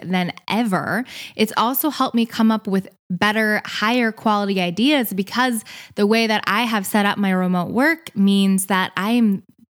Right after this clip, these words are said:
have basically no distractions, uh, during the workday, which is very different than what I found when I was on site. So that has been my experience. And what we are finding in today's world when we look at the research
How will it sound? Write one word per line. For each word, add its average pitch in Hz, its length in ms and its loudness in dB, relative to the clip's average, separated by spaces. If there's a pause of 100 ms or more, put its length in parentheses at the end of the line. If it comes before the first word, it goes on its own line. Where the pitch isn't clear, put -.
have 202 340 -4 (400)
basically 240 460 2
no 208 260 4
distractions, 185 960 -2 (360)
uh, - 100 -4
during 202 300 2
the 190 100 2
workday, 185 460 0
which 170 180 -4
is 180 140 -2
very 196 280 2
different 196 440 -2
than 185 180 0
what 175 180 -2
I 175 160 -4
found 208 640 0
when 185 280 0
I 196 80 2
was 196 240 0 (100)
on 170 380 -4
site. - 640 -8 (500)
So - 120 0
that 262 200 2
has 330 140 -2
been 302 220 2
my 226 180 4
experience. 196 1040 0
And 196 420 0
what 220 320 2
we 269 160 0
are 214 160 2
finding 247 840 0
in 202 240 2
today's 202 360 2
world 220 400 0
when 190 160 2
we 185 120 2
look 208 240 0
at 214 120 -2
the 180 120 -2
research 185 720 -2